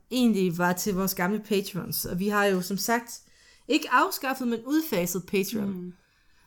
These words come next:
Speaker 1: Vi har så nogle gamle bonusafsnit, som har set, altså som kun en meget lille kreds har hørt.
Speaker 2: Mm. Og
Speaker 1: Og nu bliver det bragt ud til masserne.
Speaker 2: Det gør det.
Speaker 1: Vi, I hører et gammelt afsnit, og hvad er det, vi skal snakke om i dag, Marie?
Speaker 2: Jamen, vi skal simpelthen snakke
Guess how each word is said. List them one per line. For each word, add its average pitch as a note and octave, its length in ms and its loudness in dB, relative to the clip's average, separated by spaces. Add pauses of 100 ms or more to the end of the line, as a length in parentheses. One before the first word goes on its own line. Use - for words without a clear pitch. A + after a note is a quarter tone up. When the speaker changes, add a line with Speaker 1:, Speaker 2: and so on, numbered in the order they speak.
(120)
Speaker 1:
Vi B3 100 4
har D#4 180 4
så D#4 160 0
nogle C4+ 140 -2
gamle A3+ 360 4
bonusafsnit, F#3+ 680 0
som G3+ 400 0
har G3+ 120 0
set, C4 340 0 (400)
altså F#3+ 200 -4
som G#3+ 260 -4 (100)
kun D4+ 140 2
en D4+ 80 2
meget C4+ 280 6
lille C4+ 200 4
kreds G#3 380 0
har F#3+ 120 -2
hørt. G#3 360 0
Speaker 2:
Mm. F#3 140 -10 (1040)
Og - 100 -4 (200)
Speaker 1:
Og B3 120 6
nu D4 220 6 (480)
bliver A3+ 140 4
det A3 120 2
bragt G#3+ 220 2
ud B3 100 0
til A3 160 -2
masserne. F3+ 340 0
Speaker 2:
Det F3+ 80 2
gør F3 60 0
det. F3+ 200 -4
Speaker 1:
Vi, A#3 200 0 (1300)
I A#3+ 120 4
hører C4 280 4
et - 120 -12
gammelt B3 300 2
afsnit, B3 360 -2 (140)
og A#3+ 380 2 (140)
hvad A3 160 2
er G#3+ 120 6
det, A3+ 100 2
vi G3 40 -4
skal F#3+ 180 -6
snakke G3 260 2
om F3+ 100 0
i - 40 0
dag, F3 180 0
Marie? E3+ 120 0
Speaker 2:
Jamen, G#3+ 180 4
vi A3+ 80 2
skal A3 180 4
simpelthen A3+ 320 4
snakke G3 320 2